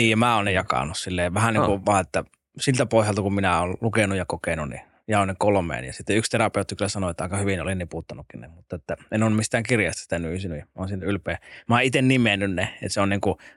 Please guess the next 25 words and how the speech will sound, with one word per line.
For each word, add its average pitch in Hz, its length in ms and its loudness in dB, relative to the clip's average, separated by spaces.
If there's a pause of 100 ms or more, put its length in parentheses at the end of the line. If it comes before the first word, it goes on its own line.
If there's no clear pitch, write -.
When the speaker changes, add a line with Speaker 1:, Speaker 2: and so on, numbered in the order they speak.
Speaker 1:
täsmätrauma, 101 880 2
eli 95 140 -2
se 98 120 -4
on 92 80 -2
just 98 180 -4
se, 90 140 -6
että - 240 -6 (280)
Speaker 2:
Mm. 90 180 2 (400)
Speaker 1:
sua 92 160 -2
kerran 101 280 0
lyödään, 95 380 0 (280)
pam, 90 220 2 (260)
niin 92 100 -6
se 98 60 -4
on 92 40 -2
aika 98 120 -2
selkeästi. 85 480 -4 (280)
Tiedetään, 104 300 2
mistä 104 140 -2
se 107 80 -6
johtuu, 95 400 -2
ja 80 100 -6
sit 90 160 -8
se 95 160 -2
on 92 80 -2